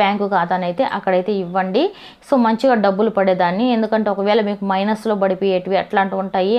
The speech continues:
అలాంటప్పుడు డబ్బులు పడ్డా కూడా మైనస్లో పడిపోతాయి కదా. ముఖ్యంగా ఈ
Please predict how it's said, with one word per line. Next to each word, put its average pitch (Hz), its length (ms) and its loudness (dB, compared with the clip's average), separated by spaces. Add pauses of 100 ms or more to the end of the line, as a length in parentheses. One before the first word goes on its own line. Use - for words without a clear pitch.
అలాంటప్పుడు 196 540 0
డబ్బులు 196 360 0
పడ్డా 180 240 2 (100)
కూడా 196 140 0 (100)
మైనస్లో 196 480 -4
పడిపోతాయి 185 480 -2
కదా. 240 160 2 (1300)
ముఖ్యంగా 285 680 2 (840)
ఈ 262 220 4